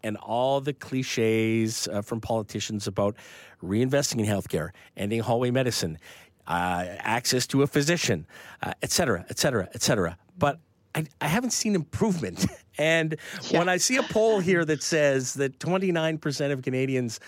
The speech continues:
Speaker 1: uh, are dissatisfied with their, uh, access to healthcare, I gotta say, I'm a little surprised that it's not higher. So
Speaker 2: Hmm.
Speaker 1: I'm wondering how, uh, you guys sort of
Speaker 2: Huh.
Speaker 1: reacted when you saw those numbers.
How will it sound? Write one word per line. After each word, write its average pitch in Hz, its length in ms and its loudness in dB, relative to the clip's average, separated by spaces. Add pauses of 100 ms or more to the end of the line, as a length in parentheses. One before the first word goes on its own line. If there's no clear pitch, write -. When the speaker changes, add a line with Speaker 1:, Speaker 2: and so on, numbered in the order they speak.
(280)
Speaker 1:
uh, 107 40 -4
are 120 400 0
dissatisfied 127 640 -2
with 110 140 -4
their, 110 360 0
uh, 107 300 -8
access 113 420 -4
to 101 80 -6
healthcare, 98 400 -4 (520)
I 117 80 -2
gotta 214 200 2
say, 233 240 2
I'm 220 100 2
a 185 40 2
little 202 160 2
surprised 180 600 0
that 156 360 0
it's 143 220 -4
not 139 260 -2
higher. 87 640 -4
So 113 300 0
Speaker 2:
Hmm. 117 80 0
Speaker 1:
I'm 127 80 -2
wondering 147 380 2
how, 113 420 0
uh, 107 160 0
you 123 160 0
guys 113 260 0
sort 107 160 -2
of 101 60 -4
Speaker 2:
Huh. 98 80 -4
Speaker 1:
reacted 104 400 0
when 98 120 -2
you 95 60 -2
saw 95 220 -2
those 90 200 -6
numbers. - 480 -10